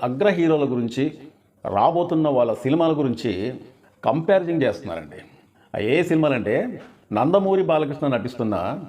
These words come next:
అఖండ టూ, అలాగే మెగాస్టార్ చిరంజీవి నటిస్తున్న మనశంకర వరప్రసాద్. ఈ రెండు సినిమాల గురించి సోషల్ మీడియాలో కొంతమంది పనిగట్టుకొని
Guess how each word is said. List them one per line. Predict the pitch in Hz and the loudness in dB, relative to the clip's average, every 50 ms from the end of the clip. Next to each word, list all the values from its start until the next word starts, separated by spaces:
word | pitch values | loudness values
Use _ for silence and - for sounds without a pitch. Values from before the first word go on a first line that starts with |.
| - - - - - - | -16 -20 -20 -16 -6 -4
అఖండ | - 170 - 175 175 175 170 | -4 0 2 2 4 4 2
టూ, | 160 - 104 87 - - - - _ _ _ - - - - | 0 0 -4 -10 -12 -16 -20 -20 _ _ _ -20 -14 -2 0
అలాగే | 107 127 175 175 165 139 117 131 180 208 175 - - - - _ _ - - _ | 2 4 4 4 2 2 0 0 0 -2 -6 -10 -14 -18 -20 _ _ -20 -16 _
మెగాస్టార్ | - 110 139 175 226 220 - - 208 208 208 208 - | -2 0 2 2 2 2 2 2 2 2 0 -2 -2
చిరంజీవి | 160 160 165 170 160 160 160 156 | 0 0 2 2 2 2 2 2
నటిస్తున్న | 147 131 107 127 - - 107 92 92 104 131 277 285 - - - - - _ _ _ _ - | 0 0 -2 -4 -4 -4 -2 0 0 0 0 0 -2 -4 -8 -14 -20 -20 _ _ _ _ -4
మనశంకర | - 202 - 196 185 185 202 165 156 156 147 139 214 294 208 151 | 0 2 2 2 2 2 0 0 2 2 2 2 0 -2 -4 -2
వరప్రసాద్. | 117 110 123 120 - 107 - - - 69 - - - - - _ - - _ - | 0 0 0 0 -2 -6 -6 -6 -8 -10 -10 -14 -20 -20 -20 _ -20 -14 _ 0
ఈ | 131 139 147 | 2 2 4
రెండు | 123 123 143 220 285 | 4 2 2 2 2
సినిమాల | 277 - 240 226 208 202 190 175 | 2 2 0 2 2 2 2 2
గురించి | 175 170 165 160 165 160 131 113 120 143 175 180 - - - - - _ | 2 0 0 0 0 0 0 2 0 0 -2 -4 -8 -12 -16 -20 -18 _
సోషల్ | - - 143 156 202 196 220 196 | -2 2 2 4 4 4 2 0
మీడియాలో | 190 185 175 175 165 165 160 143 139 185 | 2 2 2 4 4 4 4 2 2 0
కొంతమంది | - - 147 143 143 147 139 156 185 185 160 | 0 0 0 2 2 2 2 2 2 2 0
పనిగట్టుకొని | 143 - 127 143 165 170 165 - 139 156 151 139 117 104 107 127 156 | 2 2 0 2 2 0 0 0 0 2 2 2 2 0 0 -2 -4